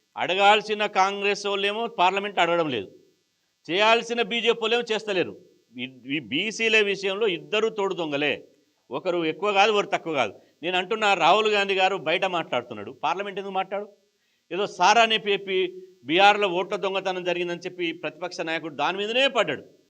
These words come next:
అరే, రిజర్వేషన్ల విషయంలో రాహుల్ గాంధీ ఎందుకు మాట్లాడాడు? బయట మాట్లాడుతున్నావు కదా, బహిరంగ సభలలో రాహుల్ గాంధీ,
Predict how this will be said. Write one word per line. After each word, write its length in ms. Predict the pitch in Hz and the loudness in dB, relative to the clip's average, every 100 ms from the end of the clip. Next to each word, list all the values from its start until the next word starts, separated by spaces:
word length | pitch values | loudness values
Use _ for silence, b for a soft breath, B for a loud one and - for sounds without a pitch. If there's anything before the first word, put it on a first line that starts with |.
| _ _ _ _ | _ _ _ _
అరే, 140 | - 214 | -6 -4
రిజర్వేషన్ల 680 | 180 233 247 247 240 240 | 0 4 6 4 4 0
విషయంలో 500 | 226 208 233 226 196 | 0 0 0 0 0
రాహుల్ 340 | 233 180 220 240 | 4 6 6 6
గాంధీ 240 | 220 226 | 2 0
ఎందుకు 180 | 208 240 | -2 -2
మాట్లాడాడు? 720 | 214 190 180 143 147 156 - - _ _ _ _ _ _ _ | 0 0 0 0 -2 -4 -8 -18 _ _ _ _ _ _ _
బయట 280 | 95 180 240 | 2 4 4
మాట్లాడుతున్నావు 600 | 240 233 233 220 214 175 | 4 2 2 -2 -2 -2
కదా, 120 | 196 | 0
బహిరంగ 400 | 175 165 220 233 | 2 2 2 0
సభలలో 400 | 226 202 208 208 | -2 -2 -2 -2
రాహుల్ 280 | 185 180 214 | 2 2 2
గాంధీ, 420 | 196 190 185 185 | 0 -2 -2 -4